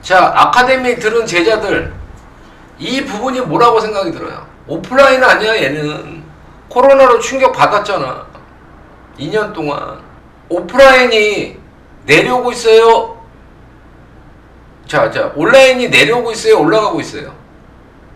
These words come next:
카카오 네이버가 온라인이잖아. 내려오고 있어? 올라가고 있어? 내려오고 있죠. 그죠?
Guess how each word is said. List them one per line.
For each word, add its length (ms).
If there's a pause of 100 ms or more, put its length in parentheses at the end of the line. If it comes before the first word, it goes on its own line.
(1500)
카카오 420
네이버가 580
온라인이잖아. 1040 (160)
내려오고 420
있어? 360
올라가고 420
있어? 200 (1600)
내려오고 440
있죠. 320 (2500)
그죠? 360